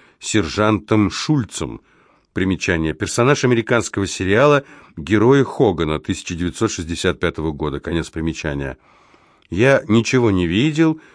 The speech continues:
я ничего не слышал, я ничего не знаю.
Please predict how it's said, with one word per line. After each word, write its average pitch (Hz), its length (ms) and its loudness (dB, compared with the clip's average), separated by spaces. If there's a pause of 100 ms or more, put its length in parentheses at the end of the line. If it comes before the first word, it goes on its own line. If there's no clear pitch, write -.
(160)
я 92 180 2
ничего 80 380 -4
не 80 140 -2
слышал, 151 520 0
я 85 240 -2
ничего 98 380 0
не 85 120 0
знаю. 69 440 -6